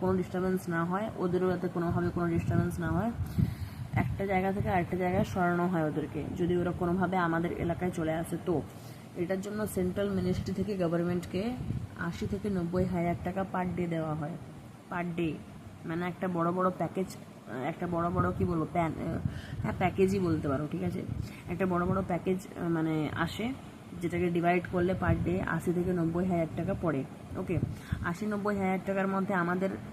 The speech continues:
আমাদের ডিএফওর এখানে কী করছে, বা বিভিন্ন জায়গায়, আমি আমাদেরটা বলছি, এখানে কী করছে, আমি যেটা খবর পেলাম,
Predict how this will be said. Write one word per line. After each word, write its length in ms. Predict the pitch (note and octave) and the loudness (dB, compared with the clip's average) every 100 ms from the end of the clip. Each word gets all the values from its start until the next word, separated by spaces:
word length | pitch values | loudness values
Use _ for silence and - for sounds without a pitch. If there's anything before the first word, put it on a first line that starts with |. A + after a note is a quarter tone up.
| - | -4
আমাদের 320 | F3 F3+ G3 F#3 | 0 2 2 0
ডিএফওর 380 | F#3 G3 F#3+ G3 | 2 2 2 -2
এখানে 260 | F#3+ G3 F#3+ | 0 0 0
কী 120 | F#3+ | 0
করছে, 340 | F#3 F#3 A3 A#3 - - - - - | 0 -2 -4 -6 -6 -8 -8 -12 -4
বা 100 | G#3+ | 0
বিভিন্ন 440 | A3+ A3+ B3 B3 | 4 4 6 6
জায়গায়, 340 | A#3 G3 G3+ A3 G3 | 6 4 2 0 2
আমি 260 | F#3 G3+ | 0 2
আমাদেরটা 420 | F#3+ F#3 F#3 F3+ | 2 2 2 2
বলছি, 320 | D#3+ D#3 - A#3+ - - - | 2 0 0 -4 -4 -12 -8
এখানে 240 | E3 F#3+ F#3 | 0 2 4
কী 120 | F#3+ | 2
করছে, 320 | E3+ - A3 | 0 -2 -2
আমি 240 | - E3+ | 0 2
যেটা 140 | F3 F3+ | 2 0
খবর 240 | F3 D#3+ D#3+ | 0 0 0
পেলাম, 280 | D#3+ A3 | -2 -2